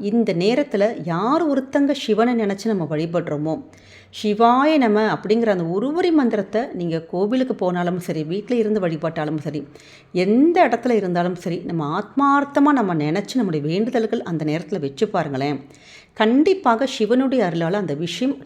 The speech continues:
டூ ஹண்ட்ரட் பர்சன்டேஜ் நடக்கும். அப்படிப்பட்ட சூக்ஷ்மமான நேரமும், சொல்லக்கூடிய சூக்ஷ்மமான ஒருவரி மந்திரம். ஏன்னா, இந்த ஒரு மந்திரத்தை இந்த நேரத்துல சொல்லி வழிபடுறப்ப அவ்வளோ ஒரு சக்தி இருக்கு. நமக்கு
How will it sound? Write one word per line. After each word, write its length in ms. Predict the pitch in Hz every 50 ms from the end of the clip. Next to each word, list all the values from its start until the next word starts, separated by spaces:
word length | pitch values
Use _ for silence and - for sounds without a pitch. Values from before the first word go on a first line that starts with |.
| _
டூ 180 | - 254 269 277
ஹண்ட்ரட் 340 | 277 285 294 294 294 233 - -
பர்சன்டேஜ் 380 | 190 190 190 196 196 202 202 202
நடக்கும். 320 | 165 131 - - - - - _ - - - - - - -
அப்படிப்பட்ட 680 | - 190 - - 330 311 339 - - 240 - - 247 262 -
சூக்ஷ்மமான 720 | 233 233 240 240 - - 262 233 208 202 202 196 208 220 226
நேரமும், 500 | 202 165 151 151 151 151 175 233 - - - - - - - _
சொல்லக்கூடிய 720 | _ - - 269 269 294 359 427 403 - 349 311 330 311 - -
சூக்ஷ்மமான 840 | 247 254 254 - - 277 254 247 247 247 254 269 294 320 349 370 311
ஒருவரி 340 | 247 208 214 214 220 208 202
மந்திரம். 360 | 202 165 156 156 156 - - - -
ஏன்னா, 400 | 170 160 151 180 226 - 208 185
இந்த 280 | 240 269 302 320 294 226
ஒரு 140 | 196 180
மந்திரத்தை 580 | 170 156 156 165 196 208 254 262 254 262 294 247
இந்த 180 | 208 190 180 156
நேரத்துல 420 | 165 190 214 254 254 - 294 277
சொல்லி 320 | 262 - 226 208 226 233
வழிபடுறப்ப 720 | 214 196 170 175 175 175 170 151 165 165 - 208 233 - - - - - - - - -
அவ்வளோ 520 | - 180 175 - - - 302 320 349 330 302
ஒரு 120 | 294 240
சக்தி 420 | - - 208 208 - - - 233 220
இருக்கு. 360 | 202 190 190 - 269 302 - -
நமக்கு 360 | 180 156 151 147 - 147